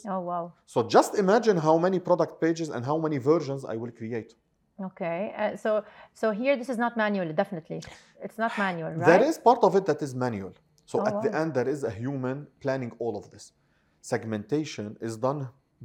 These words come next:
Speaker 2: basically manually.
Speaker 1: Mm.
Speaker 2: So we segment, we brainstorm, we do all of this work. We research our segments. We find the niches, because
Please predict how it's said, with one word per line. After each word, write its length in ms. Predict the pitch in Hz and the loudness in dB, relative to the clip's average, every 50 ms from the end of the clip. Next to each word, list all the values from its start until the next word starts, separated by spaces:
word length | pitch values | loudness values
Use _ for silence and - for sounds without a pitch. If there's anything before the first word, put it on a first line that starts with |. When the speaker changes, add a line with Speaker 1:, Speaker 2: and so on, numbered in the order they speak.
| 113 131 | -2 -2
Speaker 2:
basically 340 | 139 - 131 - - 135 | -2 -4 -8 -10 -10 -8
manually. 480 | 127 123 139 143 135 107 95 92 98 - _ _ _ _ - | -4 -2 -2 -2 -2 -4 -6 -8 -12 -16 _ _ _ _ -8
Speaker 1:
Mm. 200 | 214 208 185 185 | -8 -8 -8 -6
Speaker 2:
So 120 | - - | -8 -8
we 140 | - 95 101 | -6 -6 -8
segment, 580 | - - - 95 - - 104 113 135 151 - - | -8 -8 -8 -8 -8 -8 -6 -6 -6 -8 -8 -10
we 60 | 101 | -10
brainstorm, 720 | 92 104 107 113 123 127 - - - 123 123 131 131 123 104 | -8 -6 -6 -6 -6 -8 -10 -10 -6 -4 -4 -4 -4 -6 -8
we 120 | 98 98 | -10 -10
do 160 | 95 101 113 - - | -10 -10 -12 -10 -6
all 180 | - 123 147 160 | 0 2 2 2
of 120 | 127 104 98 | 2 -2 -6
this 200 | 107 - - - | -10 -12 -8 -4
work. 240 | 107 120 180 220 - - _ _ _ _ _ | -2 -2 -2 -4 -6 -14 _ _ _ _ _
We 200 | 104 104 101 101 | -8 -6 -6 -4
research 480 | 95 127 170 180 - - 110 - - - - | -4 -4 -6 -4 -4 -6 -6 -6 -8 -10 -6
our 240 | - 110 107 104 104 | -4 -4 -4 -4 -6
segments. 640 | - - - 110 - 113 120 131 175 202 - - _ _ _ _ _ _ | -8 -4 -4 -4 -4 -4 -6 -6 -6 -8 -10 -18 _ _ _ _ _ _
We 120 | 107 107 107 | -6 -6 -6
find 400 | - - - 151 160 160 147 110 | -6 -2 -2 0 0 0 -2 -4
the 80 | 113 113 | -6 -6
niches, 480 | 117 127 135 135 - 139 165 233 - | -4 -6 -6 -4 -2 -2 -2 -2 -4
because 360 | 120 107 - - 143 135 127 | -8 -10 -2 4 6 6 6